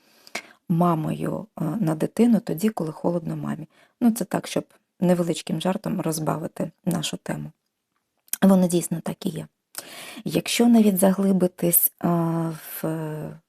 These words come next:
фізіологію цього періоду ваших дітей, то ви, напевно, пам'ятаєте, м, підлітки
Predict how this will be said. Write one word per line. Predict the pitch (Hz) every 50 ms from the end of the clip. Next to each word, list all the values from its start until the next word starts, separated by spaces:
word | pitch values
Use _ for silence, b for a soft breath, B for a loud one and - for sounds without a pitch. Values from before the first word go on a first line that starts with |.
| _ _ _
фізіологію | - 180 165 160 156 151 165 180 214 262 311 285 - 185 - - - 165 _ _ _ _ _ _ _ _ - _ _ _ _ _
цього | - - 160 156 151 151
періоду | - _ _ 165 180 165 151 147 151 147 151 147
ваших | - 151 147 147 - - 147 151
дітей, | - 147 - _ - 160 151 - _ _ _ _ _ _ - B B B B B B B B B B B B _
то | -
ви, | 165 208
напевно, | 220 220 208 208 196 190 185 185 175 - _ _
пам'ятаєте, | _ - 165 165 165 165 - - - 254 269 247 226 - - - 156 151 151 - - _ _ 160
м, | 151 151 151 156
підлітки | - - 262 262 - - - - _ - - -